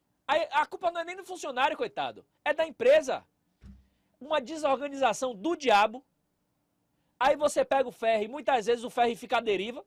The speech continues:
que a gente já noticiou aqui várias vezes. O motor quebra, dá pane, um inferno, entra água.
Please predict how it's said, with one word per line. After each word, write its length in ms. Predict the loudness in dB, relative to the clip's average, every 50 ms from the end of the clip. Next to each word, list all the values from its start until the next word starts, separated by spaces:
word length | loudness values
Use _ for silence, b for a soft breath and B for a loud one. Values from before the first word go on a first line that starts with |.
| _ _ _
que 80 | -4 -4
a 60 | -4
gente 100 | -2 -4
já 160 | -4 -4 -4 -6 -12 -20 -20 -20 -14
noticiou 420 | -8 -6 -6 -6 -6 -6 -6 -6
aqui 160 | -6 -6 -6
várias 320 | -4 -4 -2 -2 -4 -4 -4
vezes. 280 | -8 -10 -10 -12 B B B B B B B B B B -8
O 80 | -4
motor 320 | 0 2 2 2 2 -2 -4
quebra, 400 | -2 2 4 4 4 4 2 -2
dá 140 | -2 -4 -4
pane, 320 | _ -6 -6 -6 -6 -8
um 80 | -10 -12
inferno, 500 | -12 -8 _ 0 0 2 0 0 -4 b b b b b
entra 400 | 0 0 2 2 2 2 2 4
água. 480 | 6 6 6 4 4 2 2 0 0